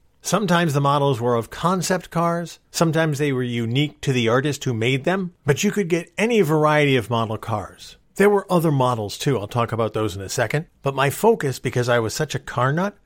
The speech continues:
my focus was always on the model cars.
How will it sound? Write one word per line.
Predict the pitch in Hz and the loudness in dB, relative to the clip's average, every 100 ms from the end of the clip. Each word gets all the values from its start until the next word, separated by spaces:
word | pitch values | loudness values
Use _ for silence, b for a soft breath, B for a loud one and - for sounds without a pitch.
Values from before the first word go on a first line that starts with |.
| - | -2
my | 185 | -2
focus | 208 208 202 175 - | 0 0 0 -2 -2
was | 131 | -6
always | - 165 185 190 | -4 -2 0 2
on | 139 139 | 0 0
the | 123 | 0
model | 120 120 113 | 0 0 -2
cars. | - 120 101 85 - - | -4 -2 -2 -6 -18 -20